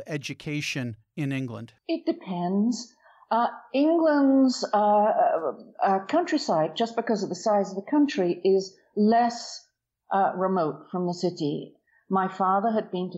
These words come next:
Speaker 2: Cambridge and read economics and, uh, modern languages,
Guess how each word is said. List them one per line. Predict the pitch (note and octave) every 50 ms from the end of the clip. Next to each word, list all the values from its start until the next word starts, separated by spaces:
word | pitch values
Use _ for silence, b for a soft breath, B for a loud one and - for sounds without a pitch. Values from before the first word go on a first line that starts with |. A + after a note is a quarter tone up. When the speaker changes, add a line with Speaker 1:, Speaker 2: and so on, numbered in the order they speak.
| - -
Speaker 2:
Cambridge | F#3+ E3+ E3+ F3 E3+ F3 G#3 A3 A#3+ A3 - - - - -
and | F#3 E3+ E3+ E3+ E3+ E3+ E3+ E3 D#3
read | F3 E3+ E3+ E3 E3 -
economics | - E3+ E3+ - E3+ E3 E3+ E3 F3+ F#3+ G3 G3+ G3+ G3 - - - F3
and, | E3 D#3+ E3 D#3+ D#3+ D#3+ D#3+ E3+ D#3 E3+
uh, | - D#3 D3 D3 D3
modern | D#3 D#3+ D#3 D3 D#3 D3+ C#3
languages, | C#3 C#3+ D3 D3+ D#3+ E3+ F#3+ - - A3+ A3+ C4 C#4 C#4 - - B